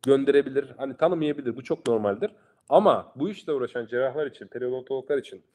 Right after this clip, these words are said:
implantolojiyle uğraşan mesela, e, veya oral medicine'cılar için,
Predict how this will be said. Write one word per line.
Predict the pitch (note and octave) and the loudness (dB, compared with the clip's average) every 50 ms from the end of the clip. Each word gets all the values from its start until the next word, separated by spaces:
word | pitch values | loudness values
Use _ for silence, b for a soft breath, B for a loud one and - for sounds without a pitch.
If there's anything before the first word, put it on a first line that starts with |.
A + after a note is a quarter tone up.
| _ _ _ _ - | _ _ _ _ -14
implantolojiyle | G#2 G#2+ A2+ A2+ A2 B2 B2+ A#2+ A2+ A#2+ A#2+ A2 | -6 -2 -2 -2 0 0 -2 -2 -2 -2 -2 -2
uğraşan | G2+ F#2+ F#2 - F2+ F2 | -2 -2 -4 -6 -10 -10
mesela, | F2 F2 - - D#2+ D2+ D2 - _ _ _ _ _ _ _ _ _ - | -10 -12 -12 -12 -12 -12 -12 -12 _ _ _ _ _ _ _ _ _ 0
e, | G2+ G2+ G2 G2 G2 G2+ G2 G2 G2 G2+ G2 G2+ | 4 6 6 8 8 6 6 4 2 0 2 6
veya | B2+ C#3+ C3+ B2+ B2 - | 8 8 8 8 6 6
oral | B2+ B2 C3+ D3 C#3+ C3+ - - _ _ _ _ _ _ | 4 6 6 6 4 2 -4 -12 _ _ _ _ _ _
medicine'cılar | A#2 B2 B2 B2+ A#2+ - C#3 B2 A2+ A2+ G#2 G2 | -6 -6 -6 -6 -10 -12 -12 -12 -8 -6 -6 -6
için, | F#2+ F#2 - A2+ C3+ D#3 | -6 -8 -12 -14 -16 -16